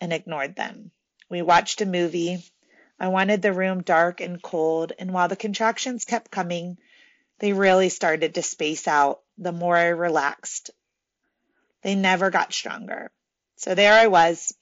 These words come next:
forty-two weeks and four days along in prodromal labor,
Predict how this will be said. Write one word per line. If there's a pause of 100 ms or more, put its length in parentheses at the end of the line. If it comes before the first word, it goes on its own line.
forty-two
weeks
and
four
days
along (500)
in
prodromal
labor,